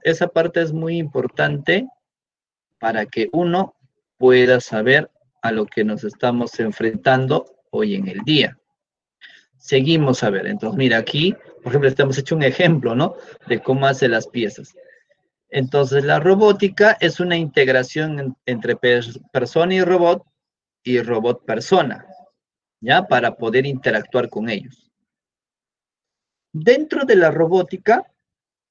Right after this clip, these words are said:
¿ya? Vamos a hablar bastante de unos puntos. Ciencias de la salud, la filosofía, la psicología, ¿ya? Y la relación de personas.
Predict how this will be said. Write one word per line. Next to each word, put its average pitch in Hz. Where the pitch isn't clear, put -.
¿ya? 135
Vamos 196
a 127
hablar 131
bastante 147
de 143
unos 139
puntos. 107
Ciencias 135
de 110
la 107
salud, 120
la 117
filosofía, 131
la 117
psicología, 120
¿ya? 127
Y 139
la 131
relación 127
de 160
personas. 113